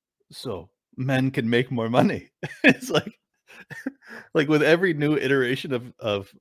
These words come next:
a technology, like a technological innovation, the same awful ideas of communism or Marxism are tried again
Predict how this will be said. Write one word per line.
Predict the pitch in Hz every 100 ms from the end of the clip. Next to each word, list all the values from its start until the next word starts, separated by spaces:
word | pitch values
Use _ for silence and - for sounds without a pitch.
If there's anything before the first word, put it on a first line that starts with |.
| -
a | 107
technology, | 123 101 98 101 107 123 135 _ _ -
like | 95
a |
technological | - 107 98 92 98 - 98
innovation, | 90 90 92 120 123 _ _ _ _ _ _ _ _ _ _ -
the | 123
same | - 143 147 147 135 - _ _ _ _ _ _ _ _ -
awful | 147 - - 123 87 - -
ideas | 117 113 123 120 107 90 - -
of | 95
communism | - 123 110 98 90 82 82 -
or | 98
Marxism | 104 117 - 95 87 80 _ _ _ _ _ _ _ _
are | 127
tried | 127 139 123
again | 104 95 -